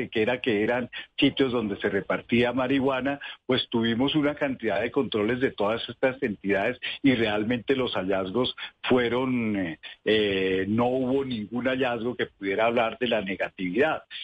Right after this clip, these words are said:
Y lo segundo es que no es lo mismo evaluar un programa, eh, que ya tiene años a un programa que era inio-, innovador y que se estaba, eh, y que se estaba desarrollando. Nosotros empezamos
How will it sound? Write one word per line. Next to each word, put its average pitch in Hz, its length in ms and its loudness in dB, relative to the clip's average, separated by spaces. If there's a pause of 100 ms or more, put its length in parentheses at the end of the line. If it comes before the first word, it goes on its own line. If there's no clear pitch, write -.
Y 117 120 2
lo 120 100 4
segundo 131 500 0
es 165 260 -2
que 156 260 -4 (140)
no 139 220 2
es 147 140 -2
lo 160 140 0
mismo 156 380 0
evaluar 117 640 0 (300)
un 131 240 0
programa, 139 920 2 (240)
eh, 110 560 0
que 113 180 0
ya 123 240 0
tiene 139 340 0
años 135 440 -2 (160)
a 101 100 0
un 113 180 0
programa 139 560 0
que 120 200 0
era 127 200 0
inio-, 120 460 0
innovador 107 720 0 (220)
y 139 100 0
que 127 260 2
se 110 80 2
estaba, 120 640 -2 (220)
eh, 110 280 0
y 123 160 2
que 113 140 0
se - 100 -4
estaba 120 380 0
desarrollando. 120 760 -2
Nosotros 113 480 -4
empezamos 120 640 -2